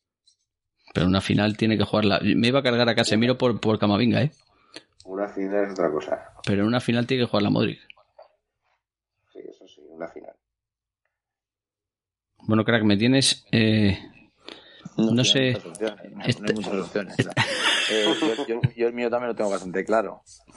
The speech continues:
Speaker 3: Eh, yo juego con, me, en el centro del campo, o sea, si tengo que poner ahí a seis, porque tengo ya cuatro abajo,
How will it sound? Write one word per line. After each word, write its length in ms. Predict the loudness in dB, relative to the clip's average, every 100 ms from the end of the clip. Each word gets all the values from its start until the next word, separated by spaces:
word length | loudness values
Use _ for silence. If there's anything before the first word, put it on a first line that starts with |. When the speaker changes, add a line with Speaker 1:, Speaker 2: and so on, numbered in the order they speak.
| -14 -12 -6
Speaker 3:
Eh, 720 | -2 0 0 0 -2 -2 -6 -12 _ _
yo 240 | -2 2 2
juego 460 | 2 2 4 2 0
con, 560 | 0 0 -2 -4 -4
me, 240 | -4 -4 -2
en 80 |
el 160 | -2 -2
centro 280 | 0 2 4
del 80 | 4
campo, 200 | 2 0
o 20 |
sea, 100 | -4
si 140 | -2
tengo 140 | 2 2
que 60 |
poner 160 | 4 4
ahí 120 | 4
a 80 | 2
seis, 380 | 2 0 2 0
porque 260 | -6 -8 -4
tengo 140 | 2
ya 140 | 2 2
cuatro 320 | 0 2 2
abajo, 460 | 2 2 0 -2